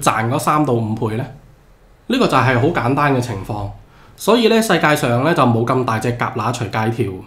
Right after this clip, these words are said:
咁呢一樣嘢係乜嘢呢？就係個，嗰啲咩股票投資人，呃，推薦人嗰啲呢，佢推薦個基金俾你，你買咗，咁佢又有佣抽啦，係咪先？咁佢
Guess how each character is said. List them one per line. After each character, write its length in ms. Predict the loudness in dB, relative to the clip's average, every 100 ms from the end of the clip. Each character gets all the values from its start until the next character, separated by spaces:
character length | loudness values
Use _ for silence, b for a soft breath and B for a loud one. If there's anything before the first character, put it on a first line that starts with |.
| -20 b b b b
咁 200 | 2 6
呢 60 | 6
一 280 | 6 6
樣 120 | 4 4
嘢 300 | 4 2 0 -6 -18 -8
係 100 | 0
乜 120 | 2 2
嘢 180 | 2
呢？ 140 | 0 -2 -2
就 120 | 0
係 80 | 2
個， 80 | 2 0 -2 B B 0
嗰 60 |
啲 80 | 2
咩 140 | 2 0 0
股 180 | 0
票 240 | 4 4 4
投 260 | 2 -4
資 300 | -4 -2 2
人， 280 | 2 0 -4
呃， 300 | -2 0 0 -2 0
推 180 | 4 4
薦 300 | 4 2 4
人 300 | 2 0 -4
嗰 60 | 0
啲 100 | 2
呢， 240 | 2 0 -6 b b b b b b -4
佢 140 | 0
推 260 | 4 4 2
薦 200 | 0 0
個 100 | 0
基 280 | 2 2 2
金 120 | 2
俾 260 | 4 4 2
你， 260 | 4 4
你 60 | 4
買 340 | 4 2 0
咗， 280 | 2 2 2
咁 160 | 2 2
佢 180 | 2 2
又 120 | 2
有 220 | 2 2
佣 220 | 0 0 0
抽 360 | 2 2 2
啦， 220 | 0 -2 -6 -8
係 60 | -6
咪 140 | -6
先？ 180 | -2 -4 -4 b b b -2
咁 200 | -2 -2 B -6
佢 160 | 0